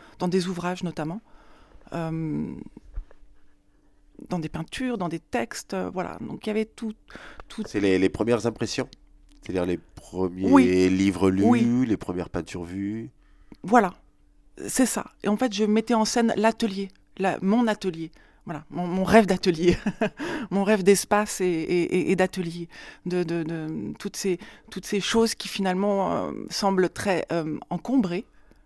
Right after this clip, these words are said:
Speaker 1: qui m'encombrent. Et en fait, je tresse, je tresse avec toutes ces choses et il y a des choses qui émergent, qui apparaissent et des choses qui vont réappa-,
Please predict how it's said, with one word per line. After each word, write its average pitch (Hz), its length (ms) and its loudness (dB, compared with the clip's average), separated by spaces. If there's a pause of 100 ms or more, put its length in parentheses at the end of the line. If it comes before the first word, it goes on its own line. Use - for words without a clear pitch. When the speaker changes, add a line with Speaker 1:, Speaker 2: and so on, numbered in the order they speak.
(800)
Speaker 1:
qui 175 100 0
m'encombrent. 214 540 2
Et - 100 -2
en 180 100 -2
fait, 208 220 -4 (220)
je 160 180 2
tresse, - 500 -4
je 170 140 -2
tresse 202 340 0
avec 170 280 -2
toutes - 160 -6
ces 196 100 6
choses 208 340 2
et 170 100 0
il - 420 -14
y - 40 2
a 175 40 4
des 190 80 6
choses 214 180 2
qui - 180 0
émergent, 180 360 4
qui - 80 0
apparaissent 175 580 0 (720)
et 190 80 2
des 180 120 0
choses 226 180 -6
qui - 100 -10
vont 185 100 -4
réappa-, 180 280 -4